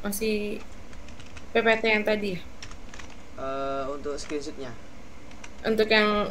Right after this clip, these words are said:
Speaker 1: enggak, untuk yang screen yang Kakak sekarang share screen itu P P T atau bukan?
Speaker 2: Iya, P P T, betul.
Speaker 1: Oke.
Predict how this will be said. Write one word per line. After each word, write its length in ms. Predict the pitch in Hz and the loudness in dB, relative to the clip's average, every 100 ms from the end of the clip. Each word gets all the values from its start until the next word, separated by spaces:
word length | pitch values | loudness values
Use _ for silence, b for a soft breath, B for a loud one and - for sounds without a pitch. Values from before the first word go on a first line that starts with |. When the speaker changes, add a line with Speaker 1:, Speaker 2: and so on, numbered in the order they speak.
| - | 4
Speaker 1:
enggak, 320 | 226 - - - | 6 6 4 0
untuk 320 | 220 214 214 | 2 2 4
yang 400 | 208 208 202 202 | 4 4 4 2
screen 400 | 190 - 208 202 | 0 4 6 6
yang 80 | 202 | 4
Kakak 320 | 202 202 202 | 2 0 -2
sekarang 480 | 202 202 196 190 196 - | -2 -2 -2 -2 -4 -4
share 240 | - 196 | 0 0
screen 320 | 185 202 196 | 0 -2 -2
itu 240 | 202 269 269 - - - - - - - - | -2 -4 -4 -6 -10 -10 -10 -10 -10 -4 0
P 80 | |
P 80 | 202 208 | 2 2
T 80 | 208 | 2
atau 400 | - - 214 190 | 0 0 -2 -2
bukan? 320 | 185 - 175 170 | -4 -6 -6 -4
Speaker 2:
Iya, 240 | 147 120 - | -4 -4 -6
P 80 | 139 | -6
P 80 | 135 | -6
T, 240 | 117 113 | -6 -8
betul. 320 | 117 - - | -8 -8 -6
Speaker 1:
Oke. 200 | - 170 | -6 -6